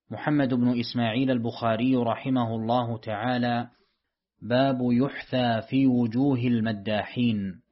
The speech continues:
قال: حدثنا علي بن عبد الله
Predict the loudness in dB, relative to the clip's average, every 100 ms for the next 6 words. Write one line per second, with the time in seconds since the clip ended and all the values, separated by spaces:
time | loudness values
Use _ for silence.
0 | _ _ _ _ -2 2 2 0 -2 -2
1 | -4 0 0 0 0 0 0 0 0 -2
2 | -4 -4 -6 -4 -2 -2